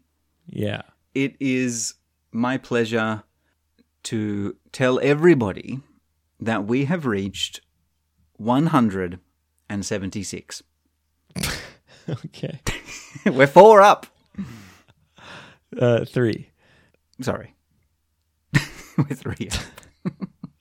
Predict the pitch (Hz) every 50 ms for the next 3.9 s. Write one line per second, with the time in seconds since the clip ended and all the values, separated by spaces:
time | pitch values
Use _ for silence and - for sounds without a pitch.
0 | - - - - - _ _ - - 135 123 123 127 127 139 156 151 - 196 147
1 | 147 143 131 - - - - - 165 175 175 170 - - - 165 156 156 156 156
2 | 156 147 135 131 135 135 131 135 - - 135 120 120 120 120 123 127 139 156 170
3 | 180 214 196 - - _ _ _ - 123 123 127 131 135 135 139 139 143